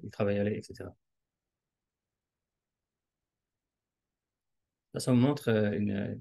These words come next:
une communication point, euh, point to point. Bon, c'est pas vraiment comme ça, ça va pas aller dans le circulaire, mais ce serait d'un point à un autre point. Euh, euh, ça, on utilise souvent ça avec des, des antennes paraboliques.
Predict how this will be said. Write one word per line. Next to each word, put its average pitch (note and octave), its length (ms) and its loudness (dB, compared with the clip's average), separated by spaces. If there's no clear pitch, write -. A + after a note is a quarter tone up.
une G#2+ 140 -6
communication A#2+ 600 2
point, A#2 300 2
euh, G#2 40 -2
point B2 160 2
to A#2+ 140 -2
point. A2+ 180 4
Bon, G2+ 160 -4
c'est - 140 -6
pas C3 80 4
vraiment B2 260 6
comme A#2 160 2
ça, G#2+ 240 0
ça G#2+ 100 -4
va G#2+ 40 -4
pas A2+ 140 -2
aller G#2+ 100 -2
dans G#2 120 -4
le G#2+ 120 -8
circulaire, B2 460 -2
mais A#2 100 -2
ce G2+ 60 -6
serait - 200 -8
d'un A#2 180 4
point B2+ 220 2
à A#2+ 40 6
un A2+ 60 6
autre G#2 160 -2
point. B2+ 340 0
Euh, G2+ 600 -6
euh, G2 380 -8
ça, - 240 -8
on A2 80 0
utilise G#2 280 -4
souvent G#2+ 260 0
ça B2 200 0
avec A2 140 -2
des, G2+ 220 -4
des G2+ 140 -6
antennes G#2+ 220 -6
paraboliques. G2+ 500 -2